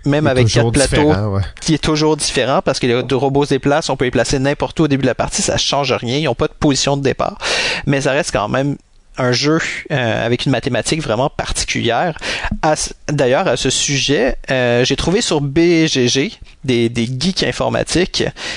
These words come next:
Speaker 1: qui se sont mis à calculer avec le jeu de base seulement, donc pas de robot particulier, pas de, de, de mur à quarante-cinq degrés, blabla,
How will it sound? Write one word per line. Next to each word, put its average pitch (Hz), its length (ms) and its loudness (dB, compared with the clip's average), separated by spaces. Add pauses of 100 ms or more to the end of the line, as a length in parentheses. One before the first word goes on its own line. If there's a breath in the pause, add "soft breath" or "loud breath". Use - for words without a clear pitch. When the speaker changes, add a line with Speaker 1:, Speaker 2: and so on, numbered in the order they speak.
(140 loud breath)
Speaker 1:
qui - 180 -2
se - 140 0
sont 135 200 0
mis 185 140 2
à 165 80 0
calculer 185 680 0
avec 120 280 -2
le 104 80 0
jeu 113 140 0
de 120 80 -4
base 120 220 0
seulement, 117 280 0
donc 143 160 -2
pas 127 160 0
de 131 60 0
robot 110 340 2
particulier, 120 840 0
pas 120 180 0
de, 113 180 2 (140)
de, 117 280 0
de 107 180 0
mur 135 420 2
à 110 240 0
quarante-cinq 113 580 -2
degrés, 101 300 0
blabla, 117 340 2